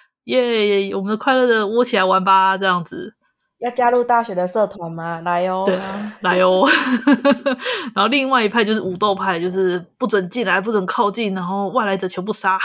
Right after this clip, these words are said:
Speaker 1: <laughs> 之类的武斗派。<laughs> 嗯，所以他们来到大学就，毕竟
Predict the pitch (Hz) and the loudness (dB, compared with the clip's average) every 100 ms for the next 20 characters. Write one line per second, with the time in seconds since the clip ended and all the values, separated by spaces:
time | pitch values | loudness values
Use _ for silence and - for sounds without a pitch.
0 | - - - _ 196 196 180 147 180 185 | -6 -10 -20 _ -4 -2 -2 -6 -10 -4
1 | 202 190 190 180 - _ _ _ - - | -2 0 -2 -4 -8 _ _ _ -20 -18
2 | - _ - _ _ - 381 - - 349 | -18 _ -20 _ _ -18 -16 -16 -18 -18
3 | 262 _ - 190 180 170 170 180 _ _ | -20 _ -6 -4 -4 -4 -8 -12 _ _
4 | _ _ _ _ _ _ _ _ _ _ | _ _ _ _ _ _ _ _ _ _
5 | - 233 262 208 180 170 101 90 62 58 | -10 -6 -4 -4 -6 -8 -12 -14 -16 -18
6 | 53 50 50 52 - _ _ - 269 254 | -20 -20 -20 -20 -20 _ _ -4 -2 0
7 | 190 208 214 196 185 180 180 190 175 175 | 0 2 2 0 0 -6 -2 -2 -2 -6
8 | - - 220 214 196 185 175 170 - - | -14 -8 -6 -2 -2 -4 -6 -10 -12 -18